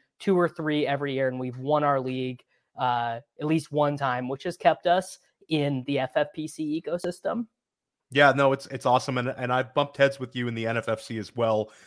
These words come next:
Speaker 2: Uh, Davis is drafting a lot. He's got a lot of skin in the game. So it, this is, uh, definitely a, uh, a good guess. We kinda talk the same language on this. And one question I've been asking everybody on First Class Fantasy, the, the podcast that I split with Billy Muzio,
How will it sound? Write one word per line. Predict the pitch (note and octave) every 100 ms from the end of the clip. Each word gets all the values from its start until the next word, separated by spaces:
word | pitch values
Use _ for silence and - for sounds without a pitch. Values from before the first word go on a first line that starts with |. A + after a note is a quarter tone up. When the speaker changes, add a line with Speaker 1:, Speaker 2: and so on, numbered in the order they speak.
| - _
Speaker 2:
Uh, | - G#2
Davis | B2+ D3 F3+
is | E3+
drafting | C#3 C3 -
a | C3
lot. | A#2+ A#2+ A#2
He's | G2
got | A2+
a |
lot | A2+ A2+
of |
skin | - A#2
in | A2+
the | G#2+
game. | G#2+ G#2 G#2
So | - G#2
it, | A2 A2
this | A#2+
is, | B2 A2+
uh, | G#2+
definitely | G2 A#2 C3+ A#2+ G#2+ G#2
a, |
uh, | G2+ G2 - - _ _
a | -
good | G#2 A#2+
guess. | A#2+ G#2+
We | -
kinda | G#2+ C3 A#2+
talk | - A2+
the | -
same | - A#2 G2+
language | G#2 G#2 G#2 F2+
on | F#2+ F#2
this. | F#2 F2
And | A2 G#2 - - _ _ -
one | A2+ D#3+ A3 -
question | F#3+ E3+ E3
I've |
been | B2+
asking | A#2 B2 C3 - C3 A#2 G#2+ _ _ _
everybody | - C3+ B2+ B2 G#2+ G2+ F#2+
on | G2 G#2
First | - A#2+ -
Class | A#2+ A2+
Fantasy, | - A2+ G#2+ A2 G#2
the, | G2+ G#2
the | G#2+ G2
podcast | A#2 G#2 A2+ G2+
that | A2
I |
split | G2 - A2
with | G2+ -
Billy | A2 G2
Muzio, | A#2+ D3+ A#2+ B2+ A#2 G#2+